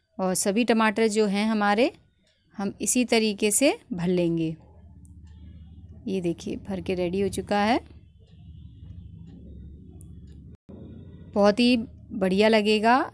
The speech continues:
आप बनाइएगा ज़रूर, ट्राई ज़रूर कीजिएगा। ये देखिए हमारे ये चारों भर चुके हैं, कितने बढ़िया लग रहे हैं दोस्तों। अब यहाँ हमने रख ली है कढ़ाई, तेल मैंने पहले से गर्म होने रख दिया था, तेल गर्म हो चुका है।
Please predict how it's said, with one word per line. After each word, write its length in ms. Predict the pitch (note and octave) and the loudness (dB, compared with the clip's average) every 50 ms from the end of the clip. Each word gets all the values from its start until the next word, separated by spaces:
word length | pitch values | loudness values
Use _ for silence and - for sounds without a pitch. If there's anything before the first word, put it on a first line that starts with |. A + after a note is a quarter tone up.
| - - - | -14 -8 -4
आप 180 | G#3 F#3+ F3+ | -4 -4 -4
बनाइएगा 600 | E3+ E3+ F3+ F3+ F3+ F3 F3+ F#3+ G3 G#3 G#3 A#3 A3 | -4 -4 -4 -4 -2 0 2 2 4 4 4 4 4
ज़रूर, 320 | G#3 G#3 G3+ G#3+ A#3 C4 C4 | 4 4 4 4 2 2 0
ट्राई 280 | - A3 G3+ G3 G3 F#3 | 2 0 2 2 4 2
ज़रूर 280 | F#3 F3+ F3 G#3 A3 A3 | 2 0 0 0 -2 0
कीजिएगा। 600 | A3 A#3 A#3 G#3+ G#3+ A3+ A#3 A#3 A#3 A3+ C4+ - - - - - - - - - - - - - - - - - - - - - - - - - | 0 0 2 2 2 4 6 6 6 4 2 0 -2 -8 -18 -20 -20 -20 -20 -20 -20 -18 -18 -18 -18 -18 -20 -20 -20 -20 -20 -20 -20 -14 -2 -2
ये 100 | G3+ F#3+ | 2 4
देखिए 340 | G3+ G#3+ - - B3+ C#4 | 4 4 4 4 4 6
हमारे 380 | D4+ D4+ C4 A3 G#3+ G#3 G3+ G3+ | 6 6 6 4 4 4 4 4
ये 140 | G3+ G3 G3 | 4 2 2
चारों 380 | - - - G3 G3 F#3+ F#3+ F3+ | 0 0 0 0 2 0 0 2
भर 180 | F3+ A3 B3+ | 4 4 4
चुके 300 | B3+ - C#4 B3+ C#4+ C#4+ C#4 | 6 2 2 4 6 6 8
हैं, 220 | C#4 D4+ E4+ F#4+ | 8 8 6 4
कितने 360 | - - A3 G#3 - - A#3 | 4 0 0 0 2 2 2
बढ़िया 280 | G#3+ A3 G#3 G3+ G3 G#3 | 4 4 4 6 6 8
लग 140 | G#3+ G#3+ G3+ | 8 8 8
रहे 140 | G#3 A3 A3+ | 8 6 8
हैं 160 | A#3 A#3 A#3 | 8 8 8
दोस्तों। 380 | A#3 A#3 A#3 A#3 - - D#4+ F#4+ - - - - - - - - - - _ - - | 6 6 6 4 4 4 4 4 2 -10 -20 -20 -20 -20 -20 -20 -20 -20 _ -12 -6
अब 80 | - G3+ | -2 2
यहाँ 160 | G#3+ A3+ B3 | 4 6 8
हमने 300 | B3+ B3+ B3+ B3+ B3+ B3+ | 10 10 10 10 8 6
रख 100 | A#3+ B3 | 6 6
ली 120 | B3 C4 B3+ | 6 8 8
है 80 | C4 B3 | 8 8
कढ़ाई, 420 | - A#3 G#3 G3 G3 G3+ A#3+ C#4+ C#4+ | 6 4 6 8 8 8 8 6 4
तेल 240 | - A3 G#3 G#3 G3+ | 6 6 6 6 6
मैंने 220 | G3+ G3+ G3+ G3+ | 4 4 2 2
पहले 280 | G3+ - G3 F#3 F#3+ F#3+ | 2 2 2 4 4 4
से 140 | F#3 - G3 | 2 2 2
गर्म 240 | F#3+ F#3+ F#3+ G3 G3 | 2 2 2 2 2
होने 220 | G3 F#3+ G3 F#3+ | 2 4 4 4
रख 140 | F3+ F#3 F3+ | 2 2 2
दिया 280 | F3 G3+ A3 A#3 A#3+ B3 | 2 6 8 8 8 8
था, 200 | - C#4+ D#4 F4+ - - - - - - - - - - - - - - | 8 6 6 6 4 -2 -14 -20 -20 -20 -20 -20 -20 -20 -20 -20 0 6
तेल 220 | A3+ A3+ A3 A3 | 6 8 8 8
गर्म 260 | F#3+ G3+ G#3 A3+ B3 | 6 8 8 10 10
हो 80 | C4 B3+ | 8 8
चुका 320 | A#3 - B3+ A#3+ C4 C4 B3+ | 6 4 2 6 8 10 10
है। 180 | B3+ C#4 D4+ | 10 8 6